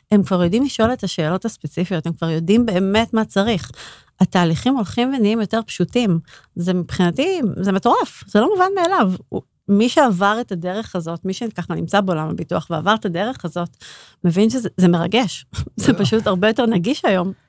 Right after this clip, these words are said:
Speaker 2: שאלה אחרונה, אז באמת, אז, אז כאילו, איך נערכים למצב שבאמת, אה, עוברים למצב שבו, אה, אה, את יודעת מה? לא, יש לי עוד שתי שאלות.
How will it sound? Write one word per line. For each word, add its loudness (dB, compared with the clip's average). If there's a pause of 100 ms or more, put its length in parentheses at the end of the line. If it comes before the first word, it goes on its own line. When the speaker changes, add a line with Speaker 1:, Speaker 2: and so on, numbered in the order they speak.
Speaker 2:
שאלה 4
אחרונה, 0
אז -2
באמת, 0
אז, -4
אז 0 (100)
כאילו, 4
איך 2
נערכים 2
למצב 0
שבאמת, -2
אה, 0 (840)
עוברים 4
למצב 0
שבו, 0 (140)
אה, -2 (140)
אה, -2 (640)
את -16
יודעת 2
מה? 2
לא, 2
יש -4
לי 2
עוד 0
שתי -12
שאלות. -10